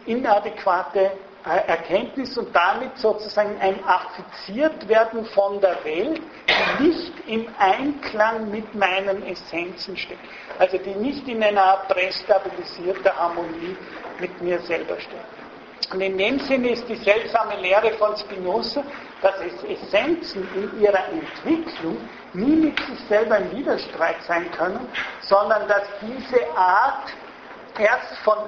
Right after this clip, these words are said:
außen durch sozusagen andere zersetzende Körper, die an der eigenen Natur, äh, die die eigene Natur vergiften und zersetzen, äh, diese Auflösung einer Essenz möglich ist.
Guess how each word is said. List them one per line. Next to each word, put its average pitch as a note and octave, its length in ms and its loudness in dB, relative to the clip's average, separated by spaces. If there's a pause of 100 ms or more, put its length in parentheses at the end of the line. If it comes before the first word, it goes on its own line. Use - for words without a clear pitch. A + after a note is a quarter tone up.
außen A3 920 0 (260)
durch A3+ 160 4
sozusagen A3 680 0
andere A3 680 4
zersetzende - 920 -2
Körper, G#3+ 680 2
die F#3 300 -6 (300)
an C4+ 300 4
der A#3 220 2
eigenen G#3+ 600 0
Natur, F3+ 680 -2 (440)
äh, - 40 2 (320)
die G3+ 120 -10
die G3 100 0
eigene A3+ 460 2
Natur G3+ 400 2
vergiften G3 600 -4
und F3+ 180 -6
zersetzen, F3+ 760 -6 (400)
äh, F#3+ 60 6 (400)
diese B3 460 -2
Auflösung A3 840 2
einer F#3 380 2 (100)
Essenz F3+ 840 -8 (440)
möglich E3+ 420 -2
ist. - 240 -16